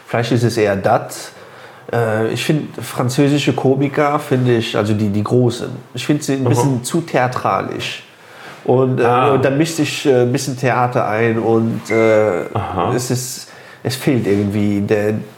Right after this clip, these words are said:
Speaker 1: der Kontakt mit dem Publikum.
Speaker 2: Ah, verstehe.
Speaker 1: Und, und die, die brechen die vierte Wall nicht und, äh, deshalb habe ich ein bisschen Schwierigkeiten mit, äh, französischen Komikern.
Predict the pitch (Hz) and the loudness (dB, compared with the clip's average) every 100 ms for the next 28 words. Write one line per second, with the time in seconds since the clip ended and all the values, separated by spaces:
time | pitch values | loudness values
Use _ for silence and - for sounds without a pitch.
0 | - - 110 - 117 127 127 139 104 98 | -12 -2 -2 -2 -2 -2 -4 -4 -4 0
1 | 123 104 85 - - - - - - - | 0 0 -4 -8 -12 -16 -20 -20 -20 -20
2 | - - 110 139 123 131 139 139 135 127 | -16 -10 -8 -6 0 4 4 4 2 -4
3 | - 135 127 123 123 131 127 127 143 147 | -6 -6 -4 0 2 4 4 4 2 2
4 | 143 127 143 117 117 110 104 98 98 101 | 2 2 0 2 4 4 4 0 -4 -4
5 | 110 104 - 95 87 113 110 123 123 117 | -4 -6 -4 0 2 0 0 0 0 -2
6 | 113 113 - - 113 104 - 107 95 101 | 0 0 -2 -2 0 0 0 -4 -4 -4
7 | 98 98 - - 90 90 - - - - | -2 -2 -2 -4 -2 -4 -12 -20 -20 -20
8 | - 113 110 110 92 - 98 101 95 - | -6 -4 0 0 0 -4 -2 -2 -2 -6
9 | - | -8